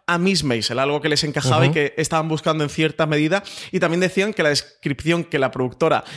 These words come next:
Speaker 1: hizo del personaje de Marina Belloc es que su pasión son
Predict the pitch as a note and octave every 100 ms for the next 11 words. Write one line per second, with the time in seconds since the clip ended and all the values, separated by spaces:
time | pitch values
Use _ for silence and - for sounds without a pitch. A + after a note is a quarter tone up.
0 | C3+ E3+ - D3+ D3+ D3+ C3+ C3+ C#3+ B2+
1 | B2 B2+ C3 D3+ D#3 D3+ E3 F3 - F#3
2 | - E3 D#3+ B2 C#3 - F3 A3 B3+ -
3 | - - C#3